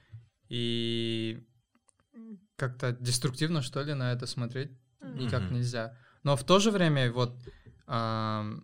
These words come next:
Speaker 1: мы там подвластны супер многим, э, информационным потокам и строим какой-то образ будущего себя, да?
Speaker 2: Мгм.
Speaker 1: В то же время опять, а,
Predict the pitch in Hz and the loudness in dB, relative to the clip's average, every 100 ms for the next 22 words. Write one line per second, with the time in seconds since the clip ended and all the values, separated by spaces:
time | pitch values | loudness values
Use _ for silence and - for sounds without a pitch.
0 | - - 139 131 123 113 107 - - _ | -16 -6 -2 2 2 2 -2 -6 -12 _
1 | 131 127 131 135 123 - - - 127 127 | 2 4 4 2 0 0 -2 -4 -2 0
2 | 123 123 123 117 113 110 110 - - - | 2 2 2 2 -2 -2 -4 -8 -14 -10
3 | 143 117 110 117 127 123 127 123 120 120 | -6 -4 -2 -4 0 0 2 0 -2 -2
4 | 175 208 151 - - _ _ _ _ - | -2 -2 -4 -6 -16 _ _ _ _ -4
5 | 127 - 143 135 123 131 123 120 120 117 | -2 2 4 4 0 -2 0 0 0 -2
6 | 120 123 123 123 110 - 117 113 110 127 | 0 0 0 -2 -2 -2 -2 -4 -2 -4
7 | 175 - 262 240 - - 135 131 156 151 | -6 -14 -14 -12 -8 0 2 4 4 4
8 | 123 131 123 - - 120 113 110 110 110 | 2 2 2 -2 -2 -2 0 0 0 -2
9 | 107 | -4